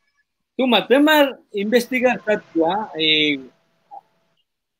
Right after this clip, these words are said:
pues, pule ve guaysi, pule ve gango guaysi, ve eso que da, ese, ese, che, voy a sumar de acá,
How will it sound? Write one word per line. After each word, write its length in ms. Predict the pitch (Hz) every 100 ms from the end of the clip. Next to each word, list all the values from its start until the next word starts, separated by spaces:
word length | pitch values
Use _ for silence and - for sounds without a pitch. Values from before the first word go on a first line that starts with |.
| -
pues, 200 | 202 180
pule 300 | 277 359 403
ve 220 | 339 254
guaysi, 760 | 180 233 233 214 - 175 170 170
pule 240 | 165 285 320
ve 100 | 294
gango 340 | 226 240 240
guaysi, 580 | 175 185 185 180 - 165
ve 160 | 151 156
eso 200 | 170 185
que 140 | 170
da, 240 | 151 151 147
ese, 580 | 175 190 - 202 202 160
ese, 580 | 196 208 - 226 214 - - _ _ _ -
che, 180 | 196 202
voy 140 | 202
a 100 | 202
sumar 320 | 175 185 185
de 80 | 165
acá, 160 | 160